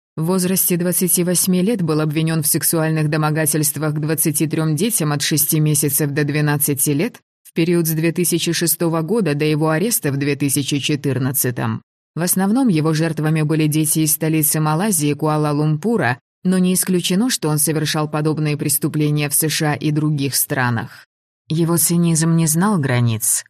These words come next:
Хакл писал книгу «Настоящее руководство для педофилов», которую собирался опубликовать в Dark Web,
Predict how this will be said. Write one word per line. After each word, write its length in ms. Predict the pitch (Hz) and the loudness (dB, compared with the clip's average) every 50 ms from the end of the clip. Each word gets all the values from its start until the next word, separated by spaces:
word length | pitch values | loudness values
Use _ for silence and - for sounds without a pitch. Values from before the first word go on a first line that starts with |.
| _ - | _ -10
Хакл 400 | - - 175 165 - 180 170 165 | -4 -4 -2 -2 0 0 -2 0
писал 400 | 160 170 160 - - 170 170 165 | 0 -2 -2 0 0 0 -2 0
книгу 360 | - 180 196 233 202 143 127 | 0 0 0 0 0 0 0
«Настоящее 720 | 135 147 147 - - 151 147 147 147 147 - - 156 143 | 0 0 0 0 0 0 0 2 0 0 0 0 0 0
руководство 640 | 147 143 139 151 147 139 143 139 139 - - 143 139 | 0 0 0 0 0 0 0 -2 -2 -2 0 -2 0
для 160 | 131 147 147 139 | 0 0 -2 -2
педофилов», 760 | 147 156 143 143 139 135 - 196 208 196 147 107 104 - - - _ | -2 -2 0 0 -2 -2 -2 -2 -2 0 -2 -2 -4 -6 -12 -16 _
которую 340 | - 160 151 156 156 160 156 | -4 -2 0 0 0 2 2
собирался 600 | 151 - 160 147 151 156 156 151 147 - 156 151 | 2 2 2 0 2 2 2 2 2 2 2 0
опубликовать 600 | 151 156 147 143 147 143 143 151 139 147 143 139 | 0 0 0 0 0 0 -2 0 0 0 -2 -2
в 120 | 147 139 147 | -2 -2 -2
Dark 200 | 147 143 139 - | -2 -2 -2 -2
Web, 340 | 131 123 127 127 127 - | -2 0 0 -2 -2 -6